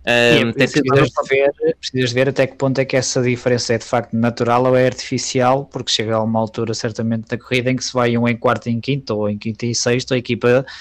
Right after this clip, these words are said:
Speaker 1: certamente que diz ao que vem atrás, "Olha, vamos poupar um bocadinho de material porque é para chegar ao fim só e já está."
Speaker 2: Claro, não, o que eu queria, o que eu queria destacar aqui é que há uma evolução interessante do Lance Stroll do ano passado para este, eh, onde, como eu dizia, ele era batido claramente pelo Sérgio Pérez,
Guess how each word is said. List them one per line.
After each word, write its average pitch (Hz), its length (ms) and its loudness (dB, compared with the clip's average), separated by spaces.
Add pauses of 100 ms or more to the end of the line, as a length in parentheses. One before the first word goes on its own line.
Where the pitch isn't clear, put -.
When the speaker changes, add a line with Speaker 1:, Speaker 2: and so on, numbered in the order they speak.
(220)
Speaker 1:
certamente 117 540 -2
que 123 100 -10
diz 120 160 0
ao 120 100 2
que 113 80 -6
vem 117 180 2
atrás, 120 340 2
"Olha, 104 320 0
vamos 120 400 -4
poupar 107 260 0
um 104 40 0
bocadinho 104 220 -2
de 98 40 -2
material 107 340 -2
porque 113 220 -8
é - 20 -6
para 104 120 -8
chegar 107 200 -4
ao 104 60 -6
fim 101 180 -6
só 104 240 -4
e 104 60 -4
já 110 120 -8
está." 110 200 -14 (640)
Speaker 2:
Claro, 123 300 0
não, 156 180 2
o - 20 -4
que - 100 -2
eu 170 60 0
queria, 165 340 4
o - 40 0
que 185 100 0
eu 165 40 2
queria 160 160 2
destacar 151 440 0
aqui 143 340 -2
é 143 60 -2
que 131 300 -4
há 117 120 0
uma 123 140 0
evolução 120 360 -4
interessante 107 440 -6
do 104 80 -12
Lance 107 240 -6
Stroll 98 240 -4
do 101 80 0
ano 104 120 0
passado - 360 -6
para 107 200 -2
este, 107 480 -2
eh, 117 460 6
onde, 110 220 0
como - 180 -6
eu 113 80 2
dizia, 107 300 0
ele 98 120 0
era 98 120 0
batido 101 280 -4
claramente 104 460 -2
pelo 104 180 -6
Sérgio 110 300 -2
Pérez, 120 420 2